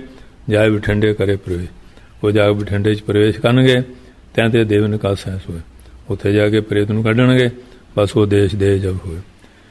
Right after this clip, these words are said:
ਫਿਰ ਕਹਿੰਦੇ, "ਤੁਹਾਡੇ ਵਸਣ ਵਾਲੇ ਉਹ ਦੇਸ਼," ਉਹ ਦੱਸਣਗੇ ਕਿੱਥੇ ਰਹਿਣਾ। ਇਵੇਂ ਤੋਂ ਨਮਸਕਾਰ ਕਰ ਗਏ। ਇਸ ਤਰ੍ਹਾਂ ਮੱਥਾ ਟੇਕ ਕੇ ਚਲ ਗਿਆ।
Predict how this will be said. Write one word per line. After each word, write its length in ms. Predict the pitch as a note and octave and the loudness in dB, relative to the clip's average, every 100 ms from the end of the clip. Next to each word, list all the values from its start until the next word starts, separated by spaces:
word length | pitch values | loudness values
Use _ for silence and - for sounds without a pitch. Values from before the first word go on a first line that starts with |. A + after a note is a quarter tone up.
| _ - | _ 0
ਫਿਰ 180 | A#2 A#2+ | 2 4
ਕਹਿੰਦੇ, 260 | A#2+ B2 | 4 4
"ਤੁਹਾਡੇ 300 | A#2+ A#2+ A2 | 4 2 4
ਵਸਣ 280 | A2 A2 A2+ | 4 2 2
ਵਾਲੇ 120 | G#2+ | 2
ਉਹ 80 | A2 | 2
ਦੇਸ਼," 340 | G#2 G2 - - | 2 -2 -2 -2
ਉਹ 140 | A2+ | 0
ਦੱਸਣਗੇ 480 | G#2 G#2 A#2 A2+ A2 | 2 0 2 2 2
ਕਿੱਥੇ 300 | G2+ F#2+ G2 | 0 -2 -2
ਰਹਿਣਾ। 240 | F#2+ F#2+ F2+ - - - - - G2 | -2 -6 -8 -16 -20 -20 -20 -10 -6
ਇਵੇਂ 160 | F#2+ | -4
ਤੋਂ 100 | F#2+ | -4
ਨਮਸਕਾਰ 500 | G2 G2 - G#2 G#2 | -4 -6 -4 0 2
ਕਰ 180 | G#2+ G#2+ | 2 2
ਗਏ। 240 | A2 A2 G#2+ - - - - - - | 2 2 2 0 -14 -18 -18 -10 -6
ਇਸ 120 | G2+ | -4
ਤਰ੍ਹਾਂ 220 | - A2 | 0 2
ਮੱਥਾ 280 | A2 - B2 | 2 4 4
ਟੇਕ 180 | A2 G#2 | 4 4
ਕੇ 80 | |
ਚਲ 220 | G#2+ G#2 A2+ | 2 2 4
ਗਿਆ। 300 | B2 B2+ | 4 4